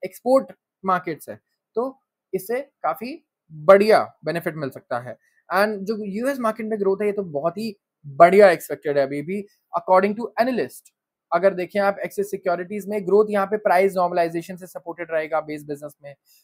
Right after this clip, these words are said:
Generic, अ, version आ रहे हैं cancer drug के, और मतलब बहुत सारे अलग-अलग मैं कहूँगा specializations हैं जहाँ पे Indian pharma companies अच्छा कर रही है।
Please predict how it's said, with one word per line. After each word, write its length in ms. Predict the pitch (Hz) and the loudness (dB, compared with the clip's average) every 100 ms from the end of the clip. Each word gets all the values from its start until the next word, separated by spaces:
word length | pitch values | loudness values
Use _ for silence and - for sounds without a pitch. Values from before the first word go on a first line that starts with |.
| _ 151 | _ -14
Generic, 560 | 143 180 202 214 233 | 0 2 4 2 0
अ, 540 | 226 202 208 196 185 175 | 4 8 10 8 6 2
version 400 | 180 196 180 208 | 4 4 4 2
आ 100 | 185 | 4
रहे 140 | 190 | 4
हैं 80 | 202 | 2
cancer 420 | 196 175 180 202 | 2 2 2 0
drug 200 | 180 180 | 0 -2
के, 220 | 180 - | -2 -6
और 320 | 170 202 226 190 | 2 2 2 -2
मतलब 220 | 208 214 | -6 -6
बहुत 400 | 202 180 170 240 240 | -4 -4 0 0 0
सारे 800 | - - 190 185 220 247 - - _ _ _ _ - | -12 -6 2 4 4 0 -4 -10 _ _ _ _ 0
अलग-अलग 680 | 196 220 214 165 185 226 214 _ _ _ | 2 2 2 0 2 2 -2 _ _ _
मैं 100 | 170 185 | -8 -4
कहूँगा 580 | 180 185 226 240 - - | -4 0 2 2 -6 -16
specializations 960 | - 185 - 196 196 180 202 254 226 | -4 -4 0 2 4 2 0 -2 0
हैं 120 | 214 | 0
जहाँ 180 | 202 196 | 2 0
पे 200 | 190 202 190 | 0 -8 -10
Indian 280 | 185 208 | -10 -10
pharma 260 | 202 151 170 | -4 -2 -2
companies 400 | 165 147 160 165 | -4 -8 -10 -10
अच्छा 200 | 143 165 | -6 -6
कर 200 | 160 151 | -4 -6
रही 160 | 160 180 | -4 0
है। 180 | 214 | 0